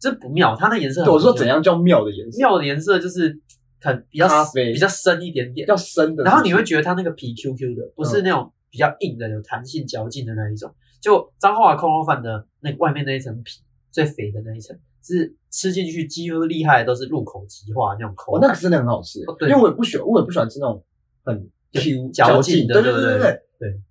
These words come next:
Speaker 1: 然后台北我上次去吃，哦，看超大便，所以我就觉得，哦，台北的控肉饭。好，那在控肉饭就很不过嘛，对不对？但可能如果大家呢有推荐的，还是欢迎就是寄到那个我们的这个评论区啦，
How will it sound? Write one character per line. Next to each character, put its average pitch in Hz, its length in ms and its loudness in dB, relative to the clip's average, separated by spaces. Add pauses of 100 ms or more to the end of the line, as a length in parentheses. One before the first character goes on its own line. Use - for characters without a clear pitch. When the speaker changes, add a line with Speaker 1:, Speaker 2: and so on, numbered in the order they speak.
(120)
Speaker 1:
然 147 140 2
后 190 100 6
台 147 200 -2
北 123 180 2
我 107 100 -4
上 147 220 -6
次 - 60 -12
去 156 100 -12
吃， - 200 -12
哦， 113 180 -8 (100)
看 110 140 -14
超 131 260 -4
大 107 220 -4
便， 107 200 -10 (300)
所 165 120 0
以 - 20 0
我 131 100 2
就 147 160 0
觉 123 160 -2
得， 117 120 -4
哦， - 160 -4 (220)
台 135 120 -4
北 131 100 -4
的 113 100 -8
控 131 140 -6
肉 120 80 -8
饭。 117 160 -10
好， 135 260 4
那 175 100 4
在 170 280 4 (140)
控 190 160 4
肉 190 80 6
饭 170 300 2 (280)
就 180 100 6
很 110 220 -4 (160)
不 147 120 -6
过 151 220 4
嘛， 101 160 -4
对 123 100 -2
不 123 40 -2
对？ 107 200 -2 (200)
但 208 180 2
可 165 160 -2
能 117 220 -6 (300)
如 180 100 4
果 175 120 6
大 180 160 6
家 151 220 8
呢 135 180 -2
有 113 160 -4
推 139 260 0
荐 135 180 0
的， 110 80 -6
还 117 140 -4
是 135 200 -4
欢 127 200 -2
迎 110 100 -14
就 120 140 -8
是 117 300 -12
寄 123 240 -14
到 120 260 4
那 117 100 -8
个 107 160 -6
我 101 80 -8
们 104 160 -18
的 110 240 -4
这 123 120 -4
个 120 80 -4
评 127 180 -8
论 147 160 -2
区 120 240 -10
啦， 107 180 -2